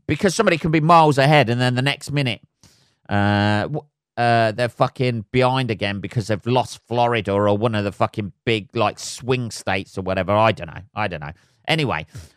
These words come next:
I'll be staying up watching that fucking shit, um, because I just find it fascinating. And obviously it has an effect of, uh, us over here and around the world. So, um,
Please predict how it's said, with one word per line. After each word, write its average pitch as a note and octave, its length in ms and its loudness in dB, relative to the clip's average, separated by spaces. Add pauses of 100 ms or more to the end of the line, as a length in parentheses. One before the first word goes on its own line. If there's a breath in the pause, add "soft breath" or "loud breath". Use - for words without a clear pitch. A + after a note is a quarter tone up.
I'll D3+ 180 4
be D3+ 200 2
staying E3+ 560 2
up D#3 200 2
watching D3 600 2
that A2+ 200 -2
fucking G2+ 460 -4
shit, - 420 -6 (540)
um, G2+ 600 2 (760)
because C3+ 300 2
I D3+ 60 2
just C#3 220 -2
find C3 220 2
it - 120 -4
fascinating. A2 720 -2
And D3 200 -2
obviously D#3+ 480 2
it A#2 120 -4
has C#3 500 0
an B2 100 0
effect - 760 -4 (100)
of, A2 280 2 (120)
uh, G#2+ 400 4 (300)
us C3 260 0
over A2 280 2
here G#2+ 420 2
and C#3 320 0
around A#2+ 340 0
the G#2+ 60 -4
world. G#2+ 400 0
So, G2+ 480 0
um, F#2+ 240 -2